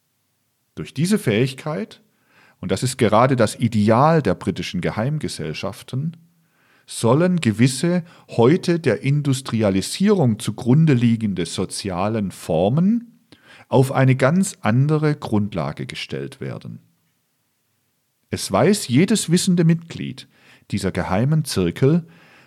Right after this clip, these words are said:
dass man einfach durch gewisse Fähigkeiten, die heute noch beim Menschen latent sind, die sich aber entwickeln,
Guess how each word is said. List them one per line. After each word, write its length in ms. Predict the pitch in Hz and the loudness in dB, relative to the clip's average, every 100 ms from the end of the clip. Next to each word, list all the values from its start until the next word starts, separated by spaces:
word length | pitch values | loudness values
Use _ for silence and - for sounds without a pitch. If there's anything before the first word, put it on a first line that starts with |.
| - | -4
dass 200 | 107 - | -2 2
man 160 | 147 | 0
einfach 560 | 139 123 175 233 202 - | 2 2 4 2 0 0
durch 260 | - 127 | 2 2
gewisse 420 | 131 107 156 - 190 | 2 2 2 2 0
Fähigkeiten, 1120 | - - 101 147 156 - 156 170 165 180 180 - - - | 0 2 4 4 0 -2 0 0 0 0 0 -4 -14 -4
die 100 | 101 | 0
heute 320 | 113 170 175 | 4 4 4
noch 160 | 165 - | 2 2
beim 240 | 127 113 | 2 2
Menschen 480 | 110 143 170 156 127 | 2 2 0 0 2
latent 640 | 107 101 - 160 202 - | 2 0 2 4 2 0
sind, 540 | - - 82 104 160 - _ _ _ _ _ - | -10 -6 -4 -4 -6 -12 _ _ _ _ _ -6
die 100 | 104 | -4
sich 260 | 117 - | -4 -4
aber 240 | 110 98 104 | -2 -2 -2
entwickeln, 720 | 101 101 139 - 95 123 160 | -4 -2 -4 -2 -2 -2 -4